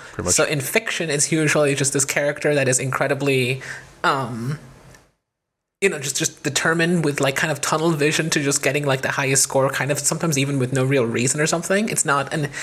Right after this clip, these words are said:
Speaker 2: it's not, like, an immorality, like a supervillain cackling about how he's gonna step on all of the little people to get some sort of power or some sort of, like, you know, hunger for something higher, some sort of prize. Sometimes it's literally just for the sport. It's, I remember this conversation when you said,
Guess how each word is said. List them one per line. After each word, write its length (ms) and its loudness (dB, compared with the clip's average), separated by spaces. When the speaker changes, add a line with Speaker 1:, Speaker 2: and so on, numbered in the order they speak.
Speaker 2:
it's 160 -4
not, 300 2
like, 140 0
an 100 0
immorality, 720 2
like 200 2
a 40 2
supervillain 580 0
cackling 560 0
about 240 0
how 140 -2
he's 180 -2
gonna 180 -2
step 300 0
on 120 -2
all 180 2
of 80 0
the 60 0
little 260 2
people 480 0
to 180 -2
get 260 -4
some 200 0
sort 240 0
of 100 -8
power 580 0
or 80 -2
some 200 0
sort 200 2
of, 120 0
like, 220 -2
you 80 2
know, 120 0
hunger 640 2
for 600 0
something 300 -4
higher, 400 0
some 120 -2
sort 200 0
of 80 -6
prize. 440 4
Sometimes 400 -2
it's 80 -2
literally 240 4
just 180 2
for 100 0
the 80 2
sport. 560 2
It's, 240 -2
I 60 2
remember 240 2
this 100 2
conversation 720 -2
when 120 0
you 80 0
said, 480 0